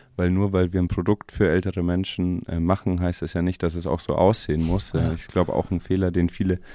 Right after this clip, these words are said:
Speaker 2: Absolut.
Speaker 1: äh, machen, dass, ähm, dass die Produkte immer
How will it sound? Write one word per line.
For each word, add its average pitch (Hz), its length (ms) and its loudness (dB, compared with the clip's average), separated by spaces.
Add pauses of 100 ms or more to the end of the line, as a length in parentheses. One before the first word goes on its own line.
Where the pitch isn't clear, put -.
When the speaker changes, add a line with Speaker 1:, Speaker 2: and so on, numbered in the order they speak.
(140)
Speaker 2:
Absolut. 113 360 -2
Speaker 1:
äh, 90 160 4
machen, 92 440 2
dass, - 260 -4
ähm, 85 520 -2
dass - 180 -10
die - 100 -6
Produkte 92 400 -4
immer 85 280 0